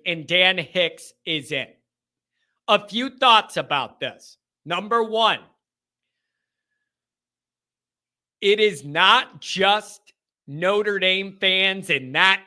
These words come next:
ecosystem who did not like this booth,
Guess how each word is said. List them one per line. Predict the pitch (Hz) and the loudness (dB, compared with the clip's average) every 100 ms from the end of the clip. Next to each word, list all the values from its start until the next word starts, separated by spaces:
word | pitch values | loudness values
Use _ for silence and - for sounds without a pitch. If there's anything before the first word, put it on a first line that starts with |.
| - | -14
ecosystem | 208 220 - 214 214 214 - 220 208 - 226 220 220 _ _ _ _ _ _ _ _ _ _ _ | -12 -8 0 0 0 -4 -8 -8 -8 -4 -4 -4 -14 _ _ _ _ _ _ _ _ _ _ _
who | - 220 | -6 -4
did | 151 208 214 | 2 2 4
not | 208 202 214 156 | 4 4 2 -2
like | 175 190 185 - - | 2 2 0 -8 -6
this | 156 - | -6 -6
booth, | 170 165 - - | -6 -6 -8 -18